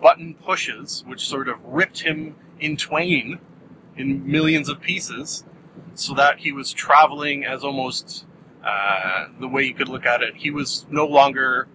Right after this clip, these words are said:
a corporeal being, he was rather energy traveling the cosmos. Yeah, okay, sure, that makes as much sense as what really happened. <laughs> And, uh, he's figured out a way to turn everything back.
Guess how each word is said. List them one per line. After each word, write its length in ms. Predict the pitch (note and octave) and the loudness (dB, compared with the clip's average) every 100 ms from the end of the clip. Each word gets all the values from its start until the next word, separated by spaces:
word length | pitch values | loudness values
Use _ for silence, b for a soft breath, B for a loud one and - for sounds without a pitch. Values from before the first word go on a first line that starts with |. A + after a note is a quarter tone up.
| - - - - | -20 -20 -20 -12
a 60 | - | -10
corporeal 1040 | - - D3 C#3 - - D#3+ D#3 C#3+ C3 | -8 -4 -2 -4 -4 0 2 4 2 -2
being, 480 | A2 D#3 D#3+ A#2 C3 | -4 0 2 2 -2
he 140 | C#3 | -4
was 200 | C3 C3 | -4 -4
rather 400 | - B2+ B2 A#2+ - | 4 6 6 2 -2
energy 460 | D#3 D#3+ C#3 A#2+ C3 | -2 -4 -8 -10 -10
traveling 680 | - C3 C3+ B2+ C3 C3 | 2 6 6 4 -6 -10
the 60 | A#2+ | -10
cosmos. 880 | - C3+ D#3 B2+ G#2 G#2 C#3+ - - - - - - - | 2 4 4 0 -8 -8 -10 -12 -14 -20 -20 -20 -20 -10
Yeah, 220 | - D#3 | -2 0
okay, 300 | A2 - A2 | 0 -2 -6
sure, 280 | - G#3 C3+ | -4 0 2
that 200 | C3+ D#3 | 4 2
makes 220 | C3+ - | 0 -8
as 60 | - | -2
much 240 | B2+ - | -2 0
sense 280 | - C3 - | -2 -2 -4
as 80 | - | -6
what 160 | B2 | -4
really 180 | A2+ E3+ | 0 0
happened. 380 | D3 G#2+ - - - - - - - - - | 4 2 0 -14 -16 -20 -20 -20 -20 -20 -8
<laughs> 760 | - - - - F#3 - G#3 - - - B B - | -6 -4 -6 -4 -4 -2 -4 -4 -8 -20 B B 0
And, 300 | D3 D3+ C#3+ | 2 4 6
uh, 200 | D3 C#3 | 8 6
he's 200 | F#3+ E3 | 2 -8
figured 320 | - F3 E3+ | -6 -2 2
out 140 | D#3+ | 2
a 40 | D3+ | 2
way 200 | D3 D#3 | 2 0
to 80 | - | 0
turn 240 | - E3 | -2 0
everything 380 | D#3+ D#3 D#3 E3+ | 0 -4 -6 4
back. 280 | G3 E3+ | 6 6